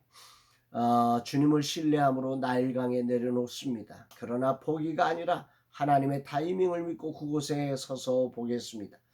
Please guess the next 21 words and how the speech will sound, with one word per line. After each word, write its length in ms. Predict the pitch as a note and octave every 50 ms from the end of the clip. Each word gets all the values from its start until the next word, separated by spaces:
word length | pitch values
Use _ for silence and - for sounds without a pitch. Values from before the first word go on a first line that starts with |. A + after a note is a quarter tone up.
| _ _ - _ _ _ _
대안을 440 | A#2+ B2 B2+ C3 C3+ C#3+ D3 C#3+ C#3
준비하고 600 | - D3+ C#3+ C#3 D3+ D#3 D3 C#3+ D3+ D#3+ D#3 -
타이밍에 560 | - F3+ F3 F3 F#3 F#3 F#3+ F#3+ F#3+ F3+ -
달려갈 520 | C#3 C#3+ D#3+ F3+ G3+ - - F#3+ F#3+ G3
수 180 | F#3+ - F#3 F#3
있도록 360 | F3+ - - E3+ E3+ F3 E3+
하겠습니다. 640 | E3 E3 E3 E3+ E3 - - - C#3 - - - _ _ _ _ _ _ _ _ _
저희들에게 540 | - B2+ C3+ C3 B2+ C3 B2+ C3 C3 B2+ B2
지혜와 420 | - - C3 B2+ B2 B2 B2 B2
용기와 380 | B2 B2 A#2+ A#2+ A#2 A#2+ A#2+ A#2+
능력과 520 | A#2 B2+ C3 D3 E3 F3 F3 F3 - E3
만남을 540 | D#3+ D3+ D3+ D3+ D#3 D#3 D3+ D3+ D#3+ C#3+ B2
허락하사 500 | C3+ B2 A#2 F#2+ F#2+ - - - D2+ - _ _ _ _ _ _ _ _ _
이 200 | G#2+ A#2 C3+ D3
모든 380 | D#3 D3+ D3+ D#3 D#3+ E3 E3+ D#3+
과정을 440 | E3 D#3 D#3 D#3+ E3 E3 E3 D#3+
착오 380 | - - - F#3 E3+ F3 F#3 F3
없이 400 | D#3+ C#3 - - F3 C#3 F#2+ - _ _ _ _
이루게 420 | A#2+ C3+ D3+ D#3+ F#3 F3+ D#3+ E3+
하여 300 | E3+ D#3 D#3+ E3 D#3 D3+
주옵소서. 640 | - - A#2+ A#2 A2+ G#2 G#2 - - - - - -